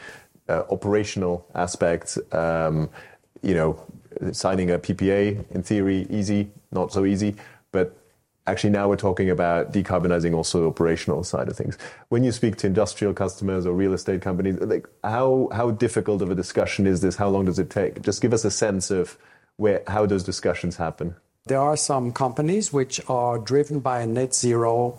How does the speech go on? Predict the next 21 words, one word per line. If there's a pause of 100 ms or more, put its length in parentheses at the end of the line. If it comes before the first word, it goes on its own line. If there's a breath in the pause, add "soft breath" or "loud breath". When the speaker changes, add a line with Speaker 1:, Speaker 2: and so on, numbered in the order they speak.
(100)
Speaker 2:
uh,
mission,
and
to
them, (520 soft breath)
as
long
as
it's (100)
halfway
economically
viable, (580 soft breath)
we,
they (420)
will
engage
in
a
very
meaningful
conversation,